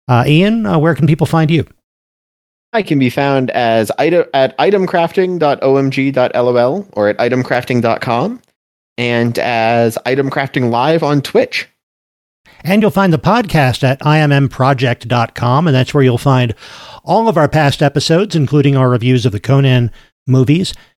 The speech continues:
Speaker 1: And you will find a link to our shop if you like coffee mugs and t-shirts and notebooks and fun things like that. A link to our Discord and our contact page. We love to hear from you. And a link to our Patreon. Thank you very much for,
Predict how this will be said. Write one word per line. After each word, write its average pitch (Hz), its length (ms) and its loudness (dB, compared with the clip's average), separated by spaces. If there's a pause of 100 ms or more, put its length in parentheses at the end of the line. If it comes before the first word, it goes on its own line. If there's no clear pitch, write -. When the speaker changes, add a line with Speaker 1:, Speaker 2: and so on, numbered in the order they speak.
(220)
Speaker 1:
And 135 260 2
you 135 100 4
will 127 200 4
find 131 480 0
a 127 160 0
link 139 260 0
to 135 160 0
our 123 140 0
shop 185 420 0
if 143 140 -4
you 139 100 2
like 131 160 0
coffee 143 340 0
mugs 135 300 2
and 110 120 -2
t-shirts 135 520 -2
and 110 100 -2
notebooks 135 460 0
and 107 120 -2
fun 123 180 2
things 123 260 0
like 123 200 0
that. 151 260 -2
A 104 40 -4
link 135 180 2
to 139 80 2
our 120 100 2
Discord 151 720 -2
and 104 100 -4
our 104 80 -4
contact 143 580 0
page. 160 320 -2
We 123 100 4
love 147 240 0
to 131 80 2
hear 127 140 4
from 127 220 0
you. 139 220 -2 (420)
And 190 140 0
a 196 40 2
link 196 180 2
to 185 80 0
our 180 100 2
Patreon. 120 640 0
Thank 135 180 0
you 139 60 0
very 127 220 2
much 123 320 0
for, 120 320 2